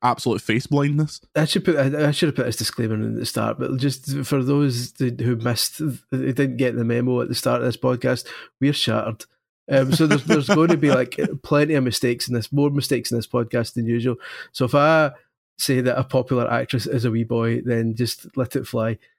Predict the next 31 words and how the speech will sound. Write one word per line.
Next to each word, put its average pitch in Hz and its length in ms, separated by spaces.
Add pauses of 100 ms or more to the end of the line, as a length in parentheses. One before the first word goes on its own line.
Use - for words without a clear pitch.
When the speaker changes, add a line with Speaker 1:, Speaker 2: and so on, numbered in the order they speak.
(180)
Speaker 2:
Um, 120 160
Speaker 1:
Do 113 60
you 127 60
know 139 100
where 160 100
they 151 80
can? 131 240
Do 120 80
you 127 60
know 135 80
where 135 100
they 127 80
can 120 140
send 123 260
that, 143 180
Chris? - 340 (500)
They 127 120
can 113 100
Speaker 2:
Where? 113 80
Speaker 1:
send 120 160
their 123 80
feedback. 139 580
They 131 80
can 127 140
send 143 200
it 160 80
right 117 280
fucking 117 400
there. 107 200
Speaker 2:
Oh, 135 240
Speaker 1:
They 139 60